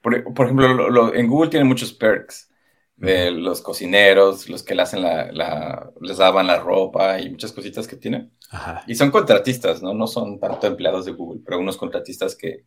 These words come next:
Speaker 1: que, que se encargan de correr las oficinas.
Speaker 2: Ujú.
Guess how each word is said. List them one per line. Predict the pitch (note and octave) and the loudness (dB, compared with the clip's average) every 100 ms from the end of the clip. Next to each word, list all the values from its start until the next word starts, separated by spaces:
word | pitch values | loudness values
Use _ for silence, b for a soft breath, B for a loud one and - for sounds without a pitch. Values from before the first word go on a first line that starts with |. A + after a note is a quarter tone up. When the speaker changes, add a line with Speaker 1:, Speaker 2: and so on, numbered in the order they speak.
| _ | _
Speaker 1:
que, | - _ | -20 _
que | - | -14
se | F2 | -10
encargan | F2 F2 F2+ D#2+ - | -4 -2 0 -2 -4
de | - E2 | -6 -6
correr | F2 E2 E2+ - - _ _ _ - | -4 -4 -4 -4 -10 _ _ _ -8
las | F2 F#2 | -8 -6
oficinas. | F2 - - - - _ _ - | -12 -10 -10 -10 -12 _ _ -16
Speaker 2:
Ujú. | D#2+ | -12